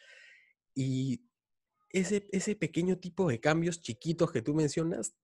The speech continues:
terminan generando pérdidas de peso gigantescas cuando se mantienen en el tiempo.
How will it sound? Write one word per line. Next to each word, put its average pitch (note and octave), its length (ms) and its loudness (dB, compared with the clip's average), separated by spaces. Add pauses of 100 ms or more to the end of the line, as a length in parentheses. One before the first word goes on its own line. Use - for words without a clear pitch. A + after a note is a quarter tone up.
terminan E3+ 500 2
generando E3+ 880 -2
pérdidas F3 400 -2
de A2+ 100 -6
peso D#3+ 460 -2
gigantescas C3+ 960 -2
cuando A2+ 420 0
se A#2 200 -4
mantienen C#3+ 800 0 (440)
en D#3+ 200 0
el E3 120 2
tiempo. E3 320 0